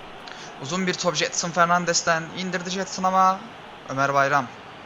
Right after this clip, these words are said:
Ve savunmada bir anlık boşluk olabilir. Ömer attı araya. Çok güzel bir pas. Karşı karşıya kalabilir.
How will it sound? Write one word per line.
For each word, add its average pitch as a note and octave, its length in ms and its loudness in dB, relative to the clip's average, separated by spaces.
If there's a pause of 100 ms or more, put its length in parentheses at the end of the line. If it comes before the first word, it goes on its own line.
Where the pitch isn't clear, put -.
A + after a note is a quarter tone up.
(1900)
Ve C#3+ 40 -8
savunmada E3+ 500 0
bir G3 80 0
anlık F3+ 380 4
boşluk F#3 280 2
olabilir. F3 420 0
Ömer F#3 480 6
attı F#3+ 300 6
araya. G#3 240 4
Çok A3 240 -2
güzel G#3+ 240 2
bir G#3+ 60 -4
pas. A3+ 360 6
Karşı A3+ 300 8
karşıya A#3 340 4
kalabilir. A#3 500 0